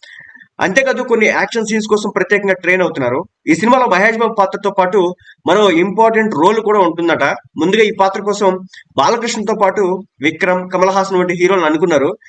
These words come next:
కానీ వర్కౌట్ కాలేదు. తాజాగా ఈ సినిమాలో టాలీవుడ్ మన్మధుడు కింగ్ నాగార్జున ఇంపార్టెంట్ రోల్ ప్లే చేయబోతున్నట్టు తెలుస్తోంది. ఇప్పటికే నాగార్జునకు విజేంద్ర ప్రసాద్ తో పాటు రాజమౌళి కలిసి స్టోరీని ఎక్స్‌ప్లెయిన్ చేసినట్టుగా తెలుస్తోంది.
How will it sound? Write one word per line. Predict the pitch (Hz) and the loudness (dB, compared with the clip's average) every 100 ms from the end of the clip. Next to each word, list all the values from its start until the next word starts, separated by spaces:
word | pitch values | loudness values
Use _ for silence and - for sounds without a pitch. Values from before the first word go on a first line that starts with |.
| - | -10
కానీ | - 254 | 0 2
వర్కౌట్ | 214 190 220 185 | 2 2 2 2
కాలేదు. | 160 156 127 180 _ - | 2 0 -4 -8 _ -6
తాజాగా | 131 180 285 269 165 190 254 - _ - | -2 0 2 0 0 -4 -6 -18 _ -4
ఈ | |
సినిమాలో | 151 214 269 240 170 | 0 2 2 2 0
టాలీవుడ్ | 175 196 233 190 | 0 0 0 0
మన్మధుడు | 196 196 185 131 113 | 0 0 -2 -6 -6
కింగ్ | - 240 226 | -2 -2 0
నాగార్జున | 269 285 302 190 196 156 208 - _ - | 0 2 0 0 0 -2 -4 -12 _ 0
ఇంపార్టెంట్ | 202 226 269 254 247 214 | 0 2 2 2 -2 0
రోల్ | 220 220 | 0 0
ప్లే | 180 | 0
చేయబోతున్నట్టు | 202 196 185 185 185 170 | 2 2 0 0 0 0
తెలుస్తోంది. | 165 165 135 143 247 _ _ | -2 -2 -2 -2 -4 _ _
ఇప్పటికే | 147 160 226 226 | -4 0 0 0
నాగార్జునకు | 226 214 185 196 196 190 185 151 117 _ _ | 0 2 0 0 0 0 2 0 -2 _ _
విజేంద్ర | 160 185 233 | 0 0 0
ప్రసాద్ | 208 214 202 202 | -4 -2 -2 0
తో | |
పాటు | 202 190 208 | 0 0 0
రాజమౌళి | 151 170 202 202 196 190 - | 0 0 0 2 2 0 0
కలిసి | 175 180 180 | -4 -4 -6
స్టోరీని | - 185 196 170 | 0 2 2 0
ఎక్స్‌ప్లెయిన్ | 147 - 202 190 | -4 -4 -2 0
చేసినట్టుగా | 165 160 170 170 | -2 -4 -4 -2
తెలుస్తోంది. | 151 156 170 135 120 | -2 -4 -4 -2 -2